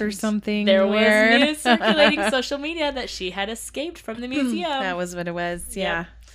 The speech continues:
Speaker 3: Um, because, you know, if twenty twenty needed anything,
Speaker 2: <laughs>
Speaker 3: it's an escaped demonic doll.
Speaker 2: Yes. Yeah. Add that to the
Speaker 3: Um,
Speaker 2: list.
Speaker 3: <laughs> right.
Speaker 2: <laughs>
Speaker 3: She did not actually escape.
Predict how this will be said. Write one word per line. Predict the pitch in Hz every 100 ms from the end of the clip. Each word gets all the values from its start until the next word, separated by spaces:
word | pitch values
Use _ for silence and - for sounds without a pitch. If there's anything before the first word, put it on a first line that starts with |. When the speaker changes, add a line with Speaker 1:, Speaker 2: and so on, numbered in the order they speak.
| - _ _
Speaker 3:
Um, | - 190 185 180 180
because, | 185 196 190
you |
know, | 180
if | 175
twenty | - 180
twenty | 180 180 170
needed | 175 170 170 -
anything, | 190 165 156 226 147 - 277 -
Speaker 2:
<laughs> | 277
Speaker 3:
it's | 202 196
an | 202 185
escaped | 175 - 180 170 151
demonic | 170 165 165 165
doll. | 165 151 208
Speaker 2:
Yes. | 180 370 392 - 339 -
Yeah. | 185 156 165 - _ -
Add | 175 196
that | 175
to | 185
the | 170
Speaker 3:
Um, |
Speaker 2:
list. | 170 175 - -
Speaker 3:
<laughs> | -
right. | - 214 170 - -
Speaker 2:
<laughs> | 320 302 214 190 156
Speaker 3:
She | - 214
did | 196
not | 185 170
actually | 165 - 180
escape. | 180 - 170 165 160